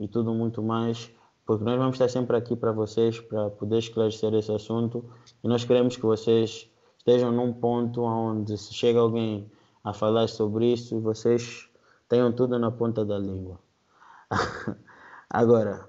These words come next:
eh, passando para um outro tema que é bastante interessante também. Eh, esta, no, o ano passado, né, eh, nós, eh, ficamos a saber que a N B A iria trabalhar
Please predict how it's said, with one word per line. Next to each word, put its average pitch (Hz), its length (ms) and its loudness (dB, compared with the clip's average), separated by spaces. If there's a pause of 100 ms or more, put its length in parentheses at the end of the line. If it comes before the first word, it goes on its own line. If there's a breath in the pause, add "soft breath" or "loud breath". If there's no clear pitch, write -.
eh, 120 160 2
passando 123 380 -2
para 123 140 -2
um 127 100 0
outro 120 220 -4
tema 131 500 -2
que 107 80 -6
é 107 260 0
bastante 104 560 -6
interessante 107 560 -2
também. 117 480 0 (640 soft breath)
Eh, 113 840 2 (880)
esta, 120 260 4 (140)
no, 123 260 0 (220)
o 123 120 2
ano 139 160 4
passado, 120 540 0
né, 110 300 -6 (340)
eh, 64 600 -12 (800)
nós, 117 460 0
eh, 104 720 0
ficamos 107 320 -4
a 104 40 -2
saber 107 260 0
que 107 300 -2 (500 soft breath)
a 123 80 2
N 123 140 4
B 120 120 6
A 123 60 8
iria 120 260 8
trabalhar 117 720 2